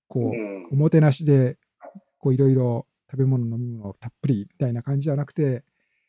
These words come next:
Speaker 1: まあ、
Speaker 2: はいはい。
Speaker 1: あの、自分の力で、だ-、選手が自分の力で、まあ、走ることを、まあ、最小限の
Speaker 2: うん。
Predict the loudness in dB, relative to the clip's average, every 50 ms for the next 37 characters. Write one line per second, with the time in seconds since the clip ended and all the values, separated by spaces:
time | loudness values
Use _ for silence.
0 | _ _ _ _ _ _ -2 -2 0 0 -2 -4 -6 -6 -6 -6 -8 -8 -10 -10
1 | -10 -6 -4 -2 -2 -2 -2 -4 -6 -2 -2 2 2 4 2 2 0 -4 _ _
2 | _ _ _ _ _ _ _ _ _ _ _ _ _ _ _ _ _ _ -4 -2
3 | -2 0 0 2 4 4 4 4 4 2 2 2 2 0 0 0 -2 -2 -2 -2
4 | -2 0 2 2 2 2 0 -2 -4 -6 -8 -8 -8 -8 -6 -8 -8 -6 -6 0
5 | 2 4 4 4 2 -2 -6 -10 -10 -8 -8 -8 -8 -10 -14 -8 -4 -4 -4 -2
6 | -2 -4 -4 -2 0 2 2 2 0